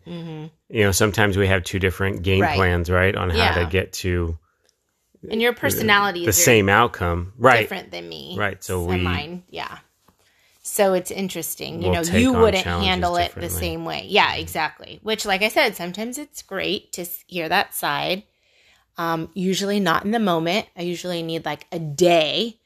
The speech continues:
Speaker 1: to process that. And then I'm like, "Hmm, okay, maybe he has a point here." But in that heat of the moment, I'm, I'm going down without a fight. <laughs> I'm gonna keep going. Um, but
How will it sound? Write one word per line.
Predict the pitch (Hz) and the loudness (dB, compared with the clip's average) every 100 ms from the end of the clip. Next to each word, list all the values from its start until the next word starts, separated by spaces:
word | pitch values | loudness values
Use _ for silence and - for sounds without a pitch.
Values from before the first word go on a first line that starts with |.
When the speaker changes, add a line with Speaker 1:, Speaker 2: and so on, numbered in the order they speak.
| _ _ | _ _
Speaker 1:
to | - | -18
process | - - 180 - 165 165 - | -12 -2 0 0 -6 -8 -8
that. | 151 156 - | -6 -4 -6
And | 190 | -8
then | 180 | -4
I'm | 185 | -4
like, | 180 180 - 453 | -2 -4 -6 -4
"Hmm, | 494 240 220 - | 0 0 0 -2
okay, | 508 349 330 392 | -2 -2 -2 -6
maybe | 240 254 277 | -8 -6 -4
he | 277 | -4
has | 269 226 214 | -4 -6 -4
a | - | -8
point | - 214 185 | -6 -6 -6
here." | 196 170 160 190 _ _ _ _ | -4 -2 -2 -4 _ _ _ _
But | 175 | -6
in | - 185 | -2 0
that | 160 - | 0 -2
heat | - 226 185 | -6 -4 -2
of | 175 | -2
the | 175 | -2
moment, | 165 180 202 151 156 - _ _ _ _ _ _ _ | 0 0 0 -2 -6 -10 _ _ _ _ _ _ _
I'm, | 160 175 - _ - - | -12 -12 -14 _ -20 0
I'm | 202 | 4
going | 254 269 220 | 6 6 4
down | 262 415 440 403 | 4 6 6 4
without | 359 320 | 4 4
a | 277 | 4
fight. | - 240 - 294 - 269 262 - - - 349 359 254 | 2 0 2 -2 0 -4 -2 -4 -4 -10 -6 -6 -2
<laughs> | |
I'm | 190 233 | 0 2
gonna | 214 190 | 2 0
keep | - 339 349 | 4 4 6
going. | - 330 370 359 277 185 233 233 220 143 _ | 4 4 4 2 0 -10 -16 -20 -20 -20 _
Um, | 190 190 180 170 165 165 180 _ _ _ _ | -2 0 0 0 -2 -6 -10 _ _ _ _
but | 190 175 170 | 0 2 0